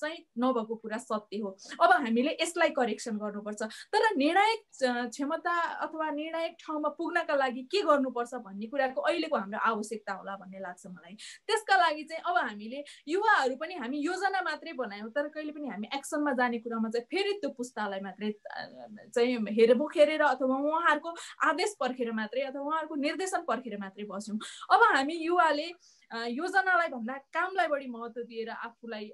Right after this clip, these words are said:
अगाडि सार्यौँ भने हामीले हस्तक्षेपपूर्ण तरिकाले भूमिका निर्वाह गर्न सक्छौँ र सबै, अ, खाले, अ,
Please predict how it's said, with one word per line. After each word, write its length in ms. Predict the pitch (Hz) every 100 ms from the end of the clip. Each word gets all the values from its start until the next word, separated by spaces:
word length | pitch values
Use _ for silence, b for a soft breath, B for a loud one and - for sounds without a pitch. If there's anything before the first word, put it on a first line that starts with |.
| -
अगाडि 320 | 226 226 220
सार्यौँ 400 | 220 254 277 294
भने 220 | 202 208
हामीले 440 | 214 214 226 254 254 B _ 240
हस्तक्षेपपूर्ण 800 | 254 - 381 381 381 - 269 262
तरिकाले 420 | 226 208 214 214
भूमिका 360 | 208 208 220
निर्वाह 360 | 220 214 214 208
गर्न 220 | 214 220
सक्छौँ 440 | 220 269 247 320 320
र 100 | 320
सबै, 360 | 349 359 440 415 - _ 175
अ, 360 | 202 202 208 -
खाले, 380 | 277 294 302
अ, 720 | 294 - - - 220 226 226